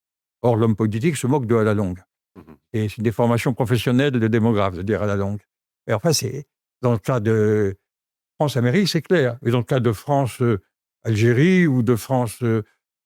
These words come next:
Speaker 1: Égypte, c'est très clair aussi. Quand Napoléon est arrivé en Égypte, comme c'est un scientifique, il a dit tout de suite, on va recenser, on a trouvé deux millions et quelques. Aujourd'hui, ils sont cent trois.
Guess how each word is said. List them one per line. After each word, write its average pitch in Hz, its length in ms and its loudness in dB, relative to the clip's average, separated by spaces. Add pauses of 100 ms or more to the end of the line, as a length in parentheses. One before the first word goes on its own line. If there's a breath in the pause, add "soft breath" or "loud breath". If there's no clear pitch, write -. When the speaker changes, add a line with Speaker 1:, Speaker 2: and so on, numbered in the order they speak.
(260)
Speaker 1:
Égypte, 156 400 2
c'est 120 100 2
très 110 160 -2
clair 127 220 -2
aussi. 180 400 0 (440)
Quand 120 80 0
Napoléon 131 420 4
est 113 100 0
arrivé 117 240 0
en 113 120 2
Égypte, 147 460 2 (460)
comme 92 120 -6
c'est 98 140 -4
un 104 80 -2
scientifique, 104 680 -4
il 98 120 -8
a 104 60 -2
dit 98 160 -4 (200)
tout 113 100 -6
de - 60 -14
suite, 143 160 -2
on 113 60 0
va 107 120 -2
recenser, 185 460 0 (680)
on 110 80 -4
a 117 60 0
trouvé 143 200 0
deux 147 100 2
millions 160 240 2
et 131 60 0
quelques. 110 320 -2 (680)
Aujourd'hui, 120 360 2
ils 151 40 2
sont 135 120 -2
cent 175 160 0
trois. 139 340 -4